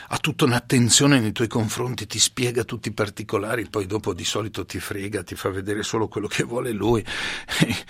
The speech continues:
e fa in modo che tu non gli chieda quello che vuoi tu, <laughs> eh, oppure te-, ti, ti, ti tergiversa così, vabbè. Comunque si entra in una relazione che sembra veramente di amicizia. E se, <laughs> e una volta mi venne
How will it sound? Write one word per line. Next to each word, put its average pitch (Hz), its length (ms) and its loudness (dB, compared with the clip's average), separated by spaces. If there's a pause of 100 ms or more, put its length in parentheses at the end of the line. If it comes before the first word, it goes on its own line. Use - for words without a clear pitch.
(240)
e 110 180 2
fa 131 140 4
in 120 80 6
modo 123 280 6
che 113 220 -2
tu 156 120 6
non 135 180 6
gli 120 160 2
chieda 123 540 4 (340)
quello 120 260 6
che - 120 0
vuoi 117 240 2
tu, 135 420 4
<laughs> 110 200 0
eh, 113 340 2 (280)
oppure 123 520 4
te-, 113 360 2
ti, 113 380 -4
ti, 113 200 -6
ti 107 380 -4
tergiversa 110 840 2
così, 110 240 0
vabbè. 117 260 0
Comunque 208 400 8 (260)
si - 200 6
entra 196 240 8
in 151 100 10
una 147 180 8
relazione 165 500 6
che - 140 -4
sembra 151 340 4
veramente 123 680 4
di 117 140 0
amicizia. 156 760 4 (580)
E - 420 -2 (200)
se, - 200 4
<laughs> 131 320 2
e 165 160 6
una 170 140 4
volta 165 300 2
mi 120 160 6
venne 123 420 4